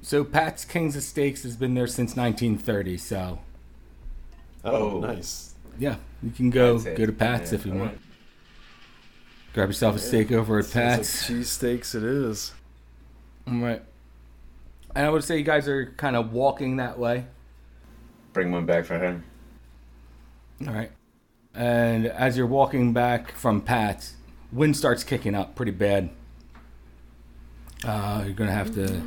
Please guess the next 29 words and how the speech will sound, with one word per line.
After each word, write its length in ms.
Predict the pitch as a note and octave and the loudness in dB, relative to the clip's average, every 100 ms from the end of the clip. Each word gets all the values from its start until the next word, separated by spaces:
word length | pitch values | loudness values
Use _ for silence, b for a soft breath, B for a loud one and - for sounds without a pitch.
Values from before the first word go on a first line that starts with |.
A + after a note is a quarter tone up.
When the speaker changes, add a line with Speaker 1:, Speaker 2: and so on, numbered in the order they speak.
| F#2 G2 | -8 -10
Speaker 2:
Oh, 260 | G#2 A2+ A#2 - - | -10 -10 -10 -6 -2
Speaker 1:
maybe 220 | G2 G2+ | 0 0
Speaker 2:
shit. 60 | F#2 - - | -4 -10 -8
Speaker 1:
kinda 380 | - A2+ G#2 G2+ - - | 0 2 2 0 -2 0
pull 200 | A#2 G#2+ | 2 4
your 400 | G#2 G2+ G2 G2 - - F3+ F3+ E3+ D3+ D3 B2 - - - | 4 2 2 0 -2 -8 -10 -12 -12 -10 -12 -12 -14 -14 -16
Speaker 3:
Pull 80 | - | -14
my 80 | - | -12
collar 400 | - F2+ F#2 F#2+ | -8 -4 2 4
up 180 | F#2+ - | 4 0
a 40 | |
little 140 | G2 F#2+ | -6 0
more. 240 | G#2+ G#2+ | 2 4
Speaker 1:
Yeah, 300 | F#2+ F#2+ F2+ | 2 0 -4
pull 220 | - A#2 | -2 0
your 400 | G2+ G2 F#2+ F2+ - - | 2 2 2 -2 -6 -2
jackets 420 | A#2 G2+ A2 G2+ | 2 2 2 0
in 120 | A2 | 0
a 20 | G#2 | 0
little 200 | G2+ G2 | 0 -2
bit 120 | G2 | -2
closer, 500 | - G#2+ F#2+ G2+ F#2+ | -2 -2 -2 -2 -2
you 80 | F#2 | -2
know, 100 | F2 | -4
fold 340 | - A2 G2 | -6 -6 -6
up 220 | G2 F#2+ G2 | -6 -6 -6
a 20 | |
little 140 | F#2+ F#2 | -6 -4
bit. 260 | G2 G2 | -4 -4